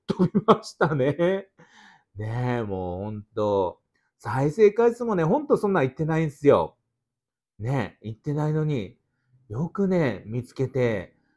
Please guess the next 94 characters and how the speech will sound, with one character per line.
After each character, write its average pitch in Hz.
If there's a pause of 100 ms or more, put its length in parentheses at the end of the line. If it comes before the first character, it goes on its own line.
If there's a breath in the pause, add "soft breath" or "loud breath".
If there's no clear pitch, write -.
コ 127
メ 131
ン -
ト 127
し -
て 135
い 120
た 135
だ 135
い 131
た 135
な 135
っ -
て 139
感 139
じ 123
で、 131
ほ 127
ん 123
と 110
び 101
っ -
く -
り 101
い 90
た 104
し -
て 110
お 98
り 107
ま 127
す。 - (640)
ね 131
え、 135
だ 143
っ 131
て 107
そ 131
う 123
い 117
う 98 (380)
公 117
式 -
っ 127
て 107
め 110
ち 156
ゃ 151
く 151
ち -
ゃ 160
す 139
ご 143
い 131
フ 131
ォ 143
ロ 139
ワ 123
ー -
さ 123
ん 127
が 123
い 117
て、 113 (220)
そ 135
の 127
公 139
式 131
が 123
出 117
さ 120
れ 117
て 123
る 120
音 120
楽 117
も 113
使 120
っ 123
て、 131
い 113
ろ 123
ん 123
な 120
方 123
が 120
ね、 113
ダ 117
ン 117
ス -
さ 117
れ 113
て 110
て、 107